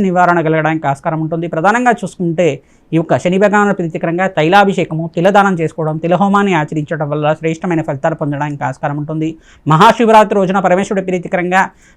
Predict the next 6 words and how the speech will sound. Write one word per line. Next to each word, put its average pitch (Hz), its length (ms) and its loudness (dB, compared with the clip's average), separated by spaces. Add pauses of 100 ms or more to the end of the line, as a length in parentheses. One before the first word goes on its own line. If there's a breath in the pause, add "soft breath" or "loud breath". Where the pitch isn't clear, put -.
పంచోమరువత 233 600 4 (100)
అభిషేకాది 185 560 2
కార్యక్రమాలు, 170 420 0 (120)
ఏకవార 208 360 6
రుద్రాభిషేకము, 170 720 2 (100)
ఏకాదశ 214 340 4